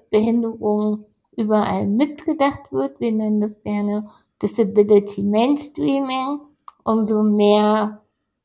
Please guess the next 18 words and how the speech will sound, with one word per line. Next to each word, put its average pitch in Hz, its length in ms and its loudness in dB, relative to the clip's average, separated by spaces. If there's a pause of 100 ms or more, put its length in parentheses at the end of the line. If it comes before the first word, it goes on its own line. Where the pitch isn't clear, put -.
(120)
kommen 233 300 2
wir 226 220 4
auch 214 160 -2
dahin, 214 680 0 (300)
dass 214 300 -6 (280)
alle 220 240 2
Menschen 214 840 0
da 202 240 2
arbeiten 202 600 -2
können, 190 640 -6 (500)
wo 220 180 -4
sie 214 320 -4
wollen 202 480 2
und 240 220 -6
ihre 226 300 -6
Stärken 214 600 -6
einbringen 180 640 -8
können. 190 500 -10